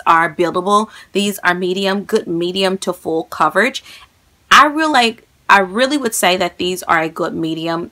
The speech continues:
I highly recommend this being a medium on you. If you go too full coverage, both of these can get cakey on you. Um, I have to use beauty blenders with both of these because I notice with a brush,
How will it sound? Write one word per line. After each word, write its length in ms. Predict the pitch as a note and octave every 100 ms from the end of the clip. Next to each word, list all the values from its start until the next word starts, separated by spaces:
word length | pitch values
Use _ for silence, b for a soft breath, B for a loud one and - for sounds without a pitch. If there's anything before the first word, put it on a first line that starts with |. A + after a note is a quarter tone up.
| _
I 100 | E3
highly 260 | E3+ B3+ B3
recommend 680 | A3 F#3+ F3 D#3+ F3+ A3 G3+
this 180 | G#3+
being 240 | G3 A3+ A3+
a 60 |
medium 400 | A3+ A#3 A3+ A3
on 200 | - A3+
you. 220 | A3+ A#3+ A#3+ B -
If 200 | G3 -
you 120 | A#3
go 200 | F#3+ F#3+
too 280 | F#3+ A#3+ A3+
full 180 | G#3+ G#3+
coverage, 540 | A#3+ G3+ G#3 A3 -
both 180 | G3+ B3+
of 140 | G3
these 180 | F#3+ F#3+
can 160 | F#3 F3
get 260 | E3 -
cakey 460 | - D#3+ - D#3 -
on 160 | -
you. 220 | - - - _
Um, 80 | G3
I 100 | -
have 120 | F#3 -
to 60 | A3+
use 220 | A3 -
beauty 300 | G3+ G#3+ G3+
blenders 400 | G3+ G3 F#3+ F#3
with 100 | D#3+
both 220 | E3+ F3
of 100 | E3
these 220 | F3 F3
because 540 | F#3+ - G#3 F3+ - - _ F3+
I 100 | G3
notice 520 | F#3 F3 E3+ A3+ A#3+
with 340 | A3 G3+ - F#3+
a 100 | F3
brush, 540 | D3+ D#3 D#3+ A3+ -